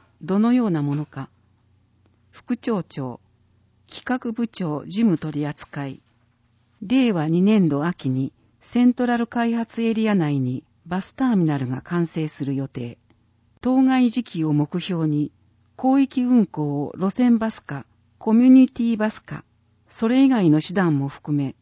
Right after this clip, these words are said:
検討している。質問。平成二十九年度に、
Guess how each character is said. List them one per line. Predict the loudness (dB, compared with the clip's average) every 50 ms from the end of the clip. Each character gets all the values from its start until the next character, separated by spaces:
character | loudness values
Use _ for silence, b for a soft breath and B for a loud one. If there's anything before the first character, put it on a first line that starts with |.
| _ _
検 | -2 0 0 0
討 | 0 -2 -4 -2 -2 -4
し | -6 -8
て | -8 -10
い | -8 -8
る。 | -10 -12 -14 -18 _ _ _ _ _ _ _ _ _ _ _ _ _ _ _ _
質 | -18 -18 -16 -4 -2 0
問。 | 0 2 0 -2 -4 -6 -10 _ _ _ _ _ _ _ _ _ _ _ _
平 | _ 0 2 2
成 | 0 0 0 2 4 6
二 | 6 6 6
十 | 4 2 0 0 0
九 | -2 -4 -4 -2 0
年 | 0 2 2 2 0
度 | 0 0 0
に、 | -2 -2 -2